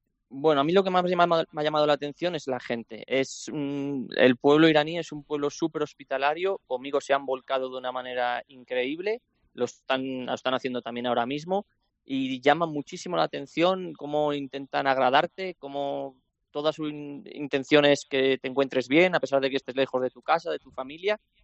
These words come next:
Y eso la verdad que, que impacta bastante. Yo he tenido la suerte de vivir en otros países y al, al nivel del pueblo iraní es muy difícil de encontrar, o,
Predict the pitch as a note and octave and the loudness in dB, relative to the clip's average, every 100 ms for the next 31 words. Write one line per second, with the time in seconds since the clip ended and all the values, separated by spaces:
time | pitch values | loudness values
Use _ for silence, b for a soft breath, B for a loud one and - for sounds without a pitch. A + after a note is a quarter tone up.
0 | _ _ _ _ - C#3 E3+ E3 D#3+ E3+ | _ _ _ _ -6 -2 4 4 4 -2
1 | F3+ E3 D3 C3 B2+ C#3 D#3+ - D3 - | -4 -6 -6 -10 -10 -8 -8 -2 -4 -4
2 | A#2+ A#2 A#2 B2+ C#3 C#3 - D3 C#3+ C#3 | -10 -10 -14 -14 -10 -10 -10 -14 -8 -8
3 | C3+ C#3 C#3+ C#3 - C3+ C3+ D#3+ - F3+ | -8 -12 -12 -12 -12 -12 -12 -12 -6 -6
4 | - B2+ B2 A#2+ A#2+ - A#2+ B2 B2+ - | -6 -12 -12 -16 -12 -2 -2 -2 -12 -18
5 | _ b b _ - D3 D3+ D3+ E3+ F#3+ | _ b b _ 2 4 4 6 4 4
6 | F#3 F3 F#3 F3+ E3 E3 F#3+ D#3+ D#3+ E3 | -4 -2 -2 0 -2 -4 -6 -6 -6 -4
7 | F#3+ F3+ D3+ F3 F3+ F#3+ F3 C#3+ C3 C3+ | -4 -4 -6 -6 -6 -6 -2 -2 0 -4
8 | B2+ C#3 D3+ D3 - B2+ B2 B2 B2 - | -2 4 4 4 4 4 4 0 -4 -10